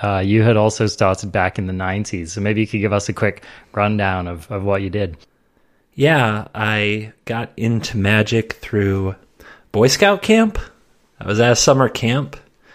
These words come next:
Speaker 2: and they just, like, one person brought one sixty card starter deck of Revised.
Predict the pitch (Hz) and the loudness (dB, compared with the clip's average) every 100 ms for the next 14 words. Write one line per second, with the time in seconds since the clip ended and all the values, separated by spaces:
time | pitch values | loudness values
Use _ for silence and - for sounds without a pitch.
0 | - _ - 101 101 101 _ _ - 110 | -20 _ -6 -2 -2 -4 _ _ 0 2
1 | 110 120 - _ _ - 113 - 101 123 | 4 2 0 _ _ 2 4 2 2 4
2 | 151 151 139 120 117 107 107 104 104 110 | 4 6 6 6 4 6 4 2 2 4
3 | 123 127 123 127 - - 131 123 - 113 | 6 6 4 2 -4 -2 0 0 0 2
4 | 120 107 101 107 104 107 101 110 98 95 | 4 4 4 4 6 6 4 2 0 -2
5 | 87 95 82 58 - - - | 2 2 2 -4 -10 -10 -12